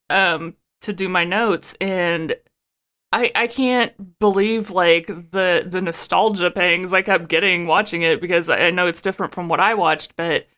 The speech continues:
there was so many similar elements to it that I was just blown away by, you know, all those, um,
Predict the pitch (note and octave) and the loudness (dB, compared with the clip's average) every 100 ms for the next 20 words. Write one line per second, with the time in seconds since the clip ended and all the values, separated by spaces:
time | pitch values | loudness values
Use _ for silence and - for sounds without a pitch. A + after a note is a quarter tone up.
0 | _ _ - G3+ G3 F#3+ F#3+ G3 F#3+ - | _ _ -2 2 4 2 2 -2 -2 0
1 | F#3 F#3 F3 F3+ E3+ - F3+ F3 F3 - | 0 0 -2 -2 -4 -4 -4 -2 -2 0
2 | C#3+ D#3 G3+ A#3 - B3 B3+ B3+ - _ | 0 0 -2 -6 -4 -2 0 -2 -4 _
3 | _ _ F3 G3 F#3+ F#3+ G3 G3 E3+ E3 | _ _ -8 0 2 4 2 -2 -6 -6
4 | - F3 F3 E3+ F3 F3 D#3 D#3+ D#3 D3 | -8 -10 -2 0 2 0 0 2 2 2
5 | D#3 _ _ _ _ _ G#3 G3+ F#3+ F#3 | -2 _ _ _ _ _ -6 2 4 4
6 | D#3 D3+ C3 - - F#3 F#3 D#3 C#3+ E3 | 4 2 0 -4 -10 -6 -2 0 2 4
7 | E3 E3+ E3 D#3+ E3 C#3 C#3 D3 | 4 2 0 0 0 0 -4 -12